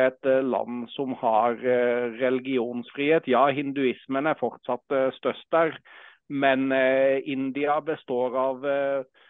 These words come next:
av både kristne og muslimer. Det er et stort land, så, eh, jeg synes det er bare tull å skulle liksom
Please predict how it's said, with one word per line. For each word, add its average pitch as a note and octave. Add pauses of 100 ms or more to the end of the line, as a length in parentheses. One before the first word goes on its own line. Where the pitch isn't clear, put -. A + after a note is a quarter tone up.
(380)
av C#3+
både D3+
kristne C#3
og C#3
muslimer. C#3
Det C3+
er C#3
et C#3+
stort C#3
land, C3+
så, C3
eh, C3
jeg C3+
synes B2
det C3
er B2+
bare B2
tull B2+
å B2+
skulle B2
liksom B2